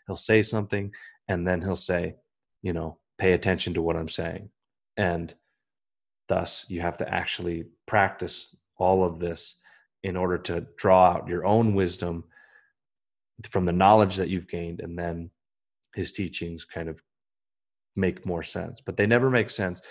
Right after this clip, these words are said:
They're never going to make sense if you just read it. You actually have to practice, right? And he goes on to say, "If you practice day and night in the above Ichi school strategy, your spirit will naturally broaden.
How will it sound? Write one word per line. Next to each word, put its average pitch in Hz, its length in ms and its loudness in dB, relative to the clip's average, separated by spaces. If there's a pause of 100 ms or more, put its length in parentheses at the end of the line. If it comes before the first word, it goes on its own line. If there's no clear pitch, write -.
(140)
They're 120 100 4
never 139 220 6
going 127 200 4
to 113 60 0
make 107 180 -2
sense 104 280 -6
if 90 100 -12
you 90 80 -10
just 95 240 -6
read 87 280 -6
it. 85 140 -10
You 90 140 -6
actually 90 300 -8
have 85 220 -10
to 82 260 -8 (1000)
practice, - 560 2
right? 87 260 0 (920)
And 82 240 -8
he 92 140 -4
goes 85 240 0
on 82 160 -2
to - 60 -4
say, 127 340 6 (320)
"If - 160 -4
you 95 80 2
practice 131 560 6
day 98 280 6
and 90 140 2
night 107 340 6
in 98 120 0
the 92 100 2
above 110 480 4
Ichi 107 340 2
school 98 400 2
strategy, 92 720 2 (420)
your 92 120 0
spirit 123 540 6
will 98 120 2
naturally 92 560 4
broaden. 85 640 0